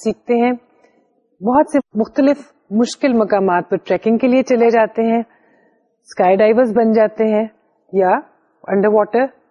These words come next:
کئی کئی گھنٹے، کئی کئی دن گزارنا پسند کرتے ہیں، ان کی موٹیویشن کو ہم کس طرح سے ایکسپلین کریں گے؟ اسی لیے ایک اور تھیوری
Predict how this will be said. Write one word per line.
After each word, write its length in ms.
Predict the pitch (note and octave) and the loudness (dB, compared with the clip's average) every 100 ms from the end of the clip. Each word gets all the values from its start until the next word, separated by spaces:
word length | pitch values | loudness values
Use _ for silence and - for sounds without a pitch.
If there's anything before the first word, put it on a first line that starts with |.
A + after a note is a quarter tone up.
| _ - | _ -2
کئی 160 | G3+ | -2
کئی 160 | G#3+ B3 | 0 -2
گھنٹے، 360 | A3 G3+ A3+ A3+ | 0 0 0 -2
کئی 220 | - F#3+ | -2 -4
کئی 160 | F#3 G#3+ | -2 -2
دن 240 | F#3+ G3 | 0 0
گزارنا 320 | G#3 G#3 G#3+ | 0 0 0
پسند 340 | A3+ A3 A#3 A3 | -2 -4 -2 -2
کرتے 300 | G#3+ - A3 | -2 -4 -4
ہیں، 140 | A#3 A#3+ _ _ _ _ | -4 -6 _ _ _ _
ان 140 | C4 D#4 | -2 0
کی 120 | F#4 | 2
موٹیویشن 600 | D4 G#3 G3 F3+ - G3+ | 2 0 0 -2 -4 -4
کو 80 | G3 | -2
ہم 120 | F#3+ | -2
کس 180 | F#3 - | -4 -4
طرح 120 | F#3 E3+ | -4 -4
سے 100 | F#3 | -4
ایکسپلین 760 | D4 _ - - - F#3 E3+ D#3+ | -6 _ -18 -16 -8 -4 -2 -2
کریں 320 | E3 D3 D#3+ | -4 -4 -6
گے؟ 80 | F3 _ _ _ _ _ _ _ _ _ _ _ _ _ | -14 _ _ _ _ _ _ _ _ _ _ _ _ _
اسی 200 | D4 - | -4 2
لیے 220 | F4 B3+ D4+ - _ _ _ _ | 2 2 0 -4 _ _ _ _
ایک 180 | G3+ - | -8 -2
اور 160 | A#3 F4 E4 | 0 0 0
تھیوری 340 | B3 G3+ G#3+ | 0 0 -2